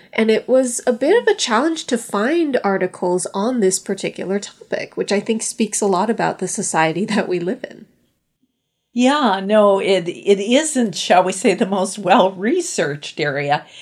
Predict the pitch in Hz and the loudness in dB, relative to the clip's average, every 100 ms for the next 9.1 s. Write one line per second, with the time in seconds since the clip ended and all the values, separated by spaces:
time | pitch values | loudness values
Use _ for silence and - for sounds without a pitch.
0 | - - 180 190 214 403 - - 185 170 | -20 -4 -2 2 2 0 -4 -2 2 4
1 | 170 160 190 208 214 - - 170 170 165 | 2 -2 2 2 2 -4 -10 0 2 2
2 | 175 - 180 180 - 285 359 - - 151 | 0 -4 -2 -2 -4 -4 -4 -4 -8 -14
3 | _ - - - 202 185 175 190 165 - | _ -20 -16 -2 2 2 0 -2 -6 -2
4 | 214 175 175 151 196 170 165 147 170 190 | -2 -2 -2 -2 0 -2 0 -2 -2 -4
5 | 233 160 - _ _ - - 262 349 302 | -4 -4 -10 _ _ -20 -2 0 2 2
6 | 214 208 - 180 165 147 - 233 240 175 | 0 -2 0 0 0 -2 -2 0 2 0
7 | 165 - 147 156 311 - - 135 175 208 | -2 -6 -8 -4 -4 -6 -10 -10 -8 -6
8 | 185 165 175 - - - - 190 185 175 | -4 -4 -8 -16 -20 -20 0 6 6 6
9 | 175 | 0